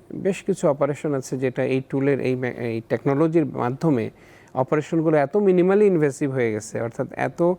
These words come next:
ছোট ফুটা করে, ছিদ্র করে অনেক বড় কাজটা করা সম্ভব হচ্ছে, যেটা নাকি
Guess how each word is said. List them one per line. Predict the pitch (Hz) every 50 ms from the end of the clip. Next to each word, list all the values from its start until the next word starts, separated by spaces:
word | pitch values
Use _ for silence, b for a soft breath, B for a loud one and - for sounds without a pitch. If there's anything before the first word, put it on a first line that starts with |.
| B B B B B B
ছোট | - - 156 -
ফুটা | 170 - - 160 151 160 143
করে, | - 160 147 147 147 147 - B B B B B
ছিদ্র | - - 156 143 143 147 151 151 135
করে | - 151 143 147
অনেক | 139 135 135 147 185 202 180 156
বড় | 143 139 135 156 160
কাজটা | - 147 131 - - - 135
করা | 120 - 123 117 117
সম্ভব | - - 127 117 113 117 117
হচ্ছে, | 113 117 113 - - -
যেটা | 123 135 127 - 147
নাকি | 151 143 139 - 147